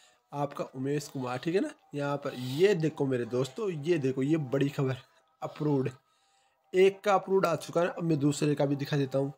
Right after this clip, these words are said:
एक का तो अप्रूव्ड आ चुका है मेरे दोस्तों, मैंने बोला था एक दिन में बीएसएफ़ अप्रूव्ड कर देगा। और मेरे पास ये रा-, नाइट को ग्यारह बजे के लगभग न्यूज़ आएगी, बीएसएफ़ का आपका अप्रूव्ड कर दिया गया।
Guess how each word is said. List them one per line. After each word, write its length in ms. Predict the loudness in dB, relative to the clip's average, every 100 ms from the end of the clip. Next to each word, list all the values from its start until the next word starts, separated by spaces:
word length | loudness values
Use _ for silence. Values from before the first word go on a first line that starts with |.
| _ _
एक 160 | -8 -2
का 80 | 0
तो 100 | 0
अप्रूव्ड 300 | 2 2 4
आ 80 |
चुका 260 | 2 0 0
है 60 | 0
मेरे 140 | 0
दोस्तों, 300 | 0 -2 -2
मैंने 180 | -2 -2
बोला 280 | 2 2 4
था 140 | 2
एक 320 | 2 0 0
दिन 160 | 2 4
में 120 | 4
बीएसएफ़ 320 | 2 2 0
अप्रूव्ड 260 | 2 0 0
कर 100 | 0
देगा। 340 | 0 -2 -2 -10 -20 -12 -4
और 100 | -2
मेरे 200 | -2 -2
पास 240 | -4 -2
ये 120 | -2
रा-, 260 | 0 -2 -4
नाइट 420 | -2 0 2 0 -6
को 100 | -8
ग्यारह 340 | -4 -2 -2 -2
बजे 200 | -4 -2
के 80 | 0
लगभग 320 | 0 0 0
न्यूज़ 260 | 0 0
आएगी, 300 | 0 0 -2
बीएसएफ़ 500 | -2 0 -2 -4 -4
का 80 | -2
आपका 300 | -2 -2 -2
अप्रूव्ड 360 | -2 0 0 0
कर 220 | -4 -6
दिया 240 | -2 -4
गया। 180 | -4 -6